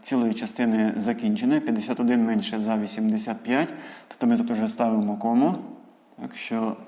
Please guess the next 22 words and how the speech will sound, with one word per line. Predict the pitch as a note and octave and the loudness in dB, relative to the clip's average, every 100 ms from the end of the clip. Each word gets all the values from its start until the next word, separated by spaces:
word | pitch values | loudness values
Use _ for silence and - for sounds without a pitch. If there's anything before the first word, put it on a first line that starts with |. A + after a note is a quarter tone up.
| - - | -20 -16
закінчили | G2 A2+ B2 A#2+ A#2 A2 A#2+ | -8 -2 2 2 2 0 2
ділити | A#2 C3+ D3 D#3 | 2 2 0 -2
цілу | D3+ D#3 D3+ | -2 -2 0
частину, | D#3 D3+ D#3 D#3+ D3+ - - - | -2 -4 0 2 2 -2 -14 -16
тепер | - G2 A#2 A2+ | -10 0 2 2
після | A2+ - | -2 -4
коми | A2 B2+ A2+ G#2+ | 0 4 4 2
тут | A2+ | 0
дописуємо | A2 A2+ A2 A2+ A2 G#2+ | -2 -2 -6 -2 0 4
нуль, | A2+ C3+ F#3 - - - - G#2+ G#2 | 4 4 2 -4 -12 -20 -16 -8 -2
зносимо | G#2+ G#2 A#2+ B2 | 0 0 -2 0
його | C3+ C#3 | 0 -2
сюди. | C#3+ D3 D#3+ D#3+ - - - - | -2 -2 -2 -2 -12 -20 -20 -10
І | A2 | -2
буде | A2 B2+ A2+ | 2 4 2
п'ятсот | A#2 A2 A#2 | -2 -2 -2
десять, | A2 D3 A#2 G#2+ | 0 0 -4 -6
що | - A2+ | -4 0
ділиться | G#2+ B2+ C3+ A2 - A2+ | 2 4 4 0 -2 -2
на | A2 A2+ B2 B2+ | 0 0 0 0
вісімдесят | A2+ G#2 A2 G#2+ G#2+ - A2+ | -2 -2 -2 -2 -4 -6 -8
п'ять. | - B2 A2+ | -4 -2 -2